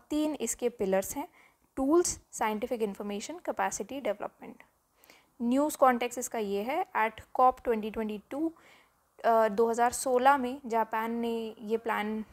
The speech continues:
अनाउंस किया था एपी प्लैट को एस्टैब्लिश करने का दो हज़ार बीस में। And then Climate Change Adaptation Act of Japan, अ, जो कि दो हज़ार अठारह से इफेक्टिव है,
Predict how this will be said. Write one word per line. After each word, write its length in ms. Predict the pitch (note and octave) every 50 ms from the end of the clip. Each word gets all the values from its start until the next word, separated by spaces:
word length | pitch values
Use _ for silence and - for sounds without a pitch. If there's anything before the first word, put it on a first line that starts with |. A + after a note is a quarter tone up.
| - - _ _ _
अनाउंस 360 | B3+ A3+ G#3 G3+ G3+ G#3 G3+ -
किया 240 | - A3 G3+ G3
था 340 | F#3+ A#3+ A#3+ C4+ C4+ - _ -
एपी 240 | A#3 G#3+ G#3+ A#3 A3+
प्लैट 340 | - A3+ G#3 G3+ G3 - -
को 380 | - G#3+ G#3 G#3 G3+ - - -
एस्टैब्लिश 420 | G#3+ G3+ - A3 G3+ F#3+ G3+ G#3
करने 260 | - - G3+ F#3+ G3 G3
का 140 | A3+ C#4
दो 120 | D4 B3+ G#3+
हज़ार 220 | G3+ G3+ G3+ G3+
बीस 320 | F#3 F#3 G3 F#3+ F#3 - A3+
में। 160 | B3+ F#4 - _ _ - - - - - - - _ _ -
And 180 | B3 A#3+ A#3+ B3+
then 240 | C#4 C#4+ D4 - C#4
Climate 420 | A#3+ A3+ A#3+ B3 C4+ E4 D#4+ -
Change 240 | - D4+ C#4+ C#4+ C4
Adaptation 540 | B3+ A#3+ A#3 - - B3+ B3 - C#4 - -
Act 240 | - A#3 A3+ - -
of 200 | B3+ B3 A#3 G#3+
Japan, 420 | A3+ G#3 G#3+ - A3 G#3+ G3+ A3+ C4 - _ _ _ _ _ _ _ _ _ _ _
अ, 240 | - G#3+ G#3+ G#3+ G#3
जो 180 | G3 G3 A#3 A#3
कि 380 | A#3 - B3 B3 B3 - - -
दो 140 | G3+ A#3 A3+
हज़ार 200 | A3+ A3+ A#3 A#3
अठारह 360 | A3+ A3 - A3 G3+ G3 A3+
से 260 | B3 - C4 A#3+ A3
इफेक्टिव 420 | A3 - - G#3 - _ A3 G#3 G3
है, 120 | G#3 B3+